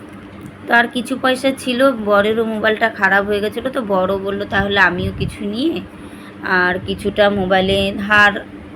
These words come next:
মানে ইনস্টলমেন্ট করে মোবাইলটা", আমার বরের মোবাইলটাও নিল। তো দেখো, আম-, তোমরা হয়তো ভাববে যে আমার রান্নাঘরটা তো আমি করতে পারতাম, রান্নাঘরটা আমি করতে পারতাম, কিন্তু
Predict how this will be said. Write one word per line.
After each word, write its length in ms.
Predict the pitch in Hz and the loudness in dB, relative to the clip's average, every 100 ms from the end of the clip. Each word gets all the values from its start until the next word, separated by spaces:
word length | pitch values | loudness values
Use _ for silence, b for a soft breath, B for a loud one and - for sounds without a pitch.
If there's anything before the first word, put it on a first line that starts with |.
| - | -10
মানে 180 | 226 208 | -6 -4
ইনস্টলমেন্ট 840 | 202 240 - - 220 214 214 214 214 - - | -4 -6 -10 2 4 4 0 -6 -10 -14 -6
করে 340 | 214 208 220 269 - - - - - - - | -2 0 0 -2 -8 -18 -16 -16 -14 -14 -8
মোবাইলটা", 420 | 202 185 185 208 | 0 2 4 2
আমার 180 | 196 196 | 2 2
বরের 300 | 180 170 180 | 2 2 0
মোবাইলটাও 440 | 180 185 180 233 | 0 0 4 2
নিল। 240 | 233 165 156 - - - - - - - - - - - - - - - - - - - - - - - | 2 -2 -6 -10 -14 -16 -18 -18 -10 -8 -8 -12 -14 -14 -14 -16 -18 -18 -18 -18 -18 -18 -18 -18 -14 -4
তো 280 | 220 220 214 | -2 -2 4
দেখো, 280 | 233 233 247 | 4 4 0
আম-, 540 | 202 202 202 208 214 220 - 196 - | 0 0 0 -2 -6 -8 -12 -16 -6
তোমরা 240 | 226 226 | -4 -2
হয়তো 260 | 233 226 233 | -2 -2 -2
ভাববে 300 | 226 208 226 | 0 0 2
যে 80 | 220 | 4
আমার 200 | 214 220 | 4 4
রান্নাঘরটা 640 | 196 196 202 214 220 233 | 4 4 2 2 2 2
তো 100 | 233 | 2
আমি 120 | 226 | 0
করতে 380 | 226 220 190 214 | 0 -2 -2 0
পারতাম, 280 | 208 208 196 | 0 0 0
রান্নাঘরটা 480 | 190 190 202 202 208 | 0 0 -2 -4 -4
আমি 140 | 202 | -4
করতে 340 | 202 180 - 196 | -4 -8 -6 -4
পারতাম, 480 | 175 165 - 175 185 | -4 -6 -6 -8 -8
কিন্তু 420 | - 196 190 208 | -8 -8 -6 -6